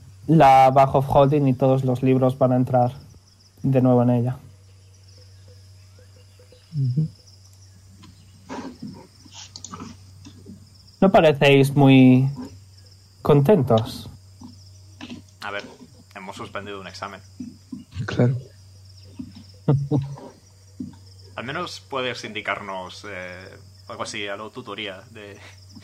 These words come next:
Speaker 3: la causa de nuestro
Speaker 1: Se va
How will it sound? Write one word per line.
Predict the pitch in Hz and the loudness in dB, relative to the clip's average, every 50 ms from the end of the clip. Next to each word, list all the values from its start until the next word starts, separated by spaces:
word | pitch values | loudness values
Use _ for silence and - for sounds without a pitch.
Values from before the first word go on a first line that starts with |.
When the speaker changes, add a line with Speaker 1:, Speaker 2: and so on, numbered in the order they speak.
| - - - - - - - - - | -20 -20 -20 -20 -20 -20 -20 -20 -18
Speaker 3:
la | 120 107 101 | -14 -12 -6
causa | - 120 131 131 120 - 113 110 | -4 -4 -4 -4 -6 -8 -10 -10
de | 104 107 110 110 110 110 110 107 107 107 110 - - - - - | -10 -10 -12 -12 -12 -12 -12 -12 -14 -16 -18 -20 -20 -20 -20 -18
nuestro | 120 110 - - - | -16 -16 -14 -4 2
Speaker 1:
Se | 143 135 | 4 4
va | 127 123 127 135 135 135 131 127 123 123 127 131 - | 6 6 6 6 6 6 6 4 4 2 -2 -6 -10